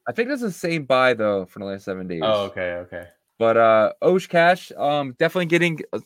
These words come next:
Speaker 1: getting a little bit of lift off. This could go all the way down to around three zeros and an eight. Now back up to two zeros and a twelve. Uh, Bitcoin digits. This is something I haven't seen before. W-,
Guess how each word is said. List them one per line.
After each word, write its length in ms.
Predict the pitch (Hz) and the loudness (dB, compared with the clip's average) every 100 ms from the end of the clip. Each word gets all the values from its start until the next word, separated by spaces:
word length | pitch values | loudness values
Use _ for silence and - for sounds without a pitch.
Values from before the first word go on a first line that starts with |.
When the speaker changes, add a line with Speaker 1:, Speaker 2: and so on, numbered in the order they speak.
| - | -4
Speaker 1:
getting 360 | 156 151 139 - | -4 -4 -10 -4
a 60 | |
little 180 | 143 147 | 0 0
bit 120 | 143 | 0
of 60 | 131 | -2
lift 240 | 147 147 | -2 -2
off. 280 | 156 151 147 | 2 2 0
This 160 | 139 131 | -8 -14
could 100 | 135 | -4
go 80 | 139 | 2
all 220 | 135 135 | 4 2
the 60 | |
way 40 | 135 | 2
down 180 | 131 131 | -2 -2
to 120 | 127 | -2
around 400 | 123 123 123 110 | 0 -2 -4 -6
three 180 | 123 131 | -6 -6
zeros 360 | 120 127 127 | -2 -2 -2
and 80 | 117 | -4
an 100 | 107 - | -10 -6
eight. 340 | 131 143 - | -4 -4 -4
Now 180 | 120 117 | -8 -4
back 240 | 113 113 | -2 -2
up 120 | 113 | -4
to 220 | 113 110 98 _ _ _ _ | -2 -6 -6 _ _ _ _
two 220 | - 127 | -6 -4
zeros 380 | 120 120 120 110 | -2 -2 -2 -4
and 120 | 104 | -6
a 40 | |
twelve. 680 | 90 120 123 123 123 120 _ _ _ _ _ _ | -8 -2 2 2 2 -2 _ _ _ _ _ _
Uh, 240 | 98 123 123 | 0 2 2
Bitcoin 400 | 196 330 339 233 | 0 -4 -4 -2
digits. 420 | 180 175 110 - | -2 -2 -6 -10
This 160 | 156 285 | -14 -12
is 140 | 302 | -10
something 320 | 330 294 320 | -10 -10 -8
I 120 | 208 | -4
haven't 240 | 196 185 170 | -2 -4 -6
seen 260 | - 196 | -10 -8
before. 340 | 151 101 95 87 | -8 -8 -6 -6
W-, 180 | 101 | -8